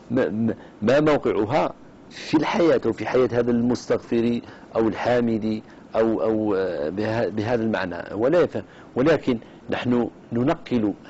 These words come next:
ننقل إليهم أن، أن يرددوا هذه الأشياء، ثم بعد ذلك تأتي مرحلة التلقين، عفوا، بعد مرحلة التلقين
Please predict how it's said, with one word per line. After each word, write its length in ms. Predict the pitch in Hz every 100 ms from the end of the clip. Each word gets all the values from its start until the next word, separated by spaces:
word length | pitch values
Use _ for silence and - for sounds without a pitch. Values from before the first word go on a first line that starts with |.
| 92
ننقل 760 | 117 101 117 160 - 127 113 107
إليهم 300 | 107 98 104 -
أن، 220 | 113 107 - - - -
أن 100 | 123
يرددوا 520 | 120 165 135 123 110
هذه 120 | 107
الأشياء، 380 | 98 95 - 160
ثم 240 | - 139
بعد 320 | 139 120 113 117
ذلك 520 | 117 135 113 123 123 - - -
تأتي 280 | - - 123
مرحلة 360 | 127 - 117 -
التلقين، 560 | - - 110 - 127 95 -
عفوا، 240 | 120 107 104
بعد 220 | 117 117
مرحلة 260 | 120 120 127
التلقين 420 | 120 123 147